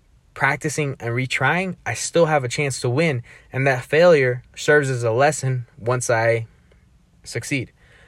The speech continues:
And life is, to me, life is kinda like a puzzle. You know, sometimes that pu-, that piece doesn't fit as we would like it to, but I gotta drop that piece, pick up the next piece, and see if that one fits better.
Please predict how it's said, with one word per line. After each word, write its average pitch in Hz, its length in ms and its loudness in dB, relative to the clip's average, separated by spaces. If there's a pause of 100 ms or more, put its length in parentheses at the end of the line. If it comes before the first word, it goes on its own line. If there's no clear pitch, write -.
(380)
And 127 420 -2 (120)
life 131 320 0
is, 139 280 -8 (100)
to 131 100 -4
me, 170 160 0
life 156 240 2
is 139 80 -10
kinda 156 160 -2
like 156 180 -4
a 117 60 -8
puzzle. 147 400 0
You 107 80 -10
know, 120 80 -4
sometimes 139 420 -2
that - 240 -4
pu-, 139 220 2
that 127 240 -2
piece 160 260 -4
doesn't 143 320 -2 (100)
fit 143 280 2
as 110 260 -2
we 117 160 -4
would 107 240 -6
like 117 300 -2
it 147 80 -4
to, 170 260 -2 (480)
but 117 460 2 (340)
I 110 260 0 (260)
gotta 120 200 2
drop 127 260 2
that 131 240 0
piece, 143 220 -4
pick 143 240 -4
up 127 100 -4
the 127 100 -2
next 135 300 -4
piece, 151 260 -4
and 110 180 -6
see 139 240 -2
if 131 140 -4
that 127 200 2
one 131 120 -2
fits 131 260 -4
better. 147 380 0